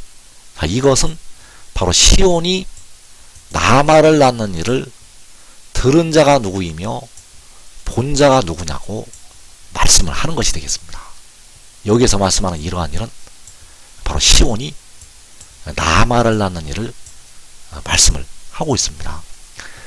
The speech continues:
그래서, 어, 시온이 나마를 낳게 되는데, 이러한 일을 들은 자가 누구이며 이러한 일을 본 자가 누구이냐? 이러한 일을 바로 아버지께서 보시게 되고,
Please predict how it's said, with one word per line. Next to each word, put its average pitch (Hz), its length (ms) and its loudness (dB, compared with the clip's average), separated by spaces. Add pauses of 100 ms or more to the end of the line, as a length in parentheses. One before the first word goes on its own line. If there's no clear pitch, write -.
(220)
그래서, 170 380 0 (200)
어, 90 120 -8
시온이 190 440 2
나마를 131 400 4
낳게 110 260 2
되는데, 113 540 2 (680)
이러한 160 480 6
일을 151 220 4
들은 123 280 0
자가 113 240 2
누구이며 95 560 -6 (880)
이러한 123 520 2
일을 135 280 -2 (760)
본 - 240 2
자가 - 200 6
누구이냐? 85 460 -4 (680)
이러한 113 400 2
일을 135 260 -2 (760)
바로 - 200 -2
아버지께서 127 760 2
보시게 - 440 -2
되고, 113 500 2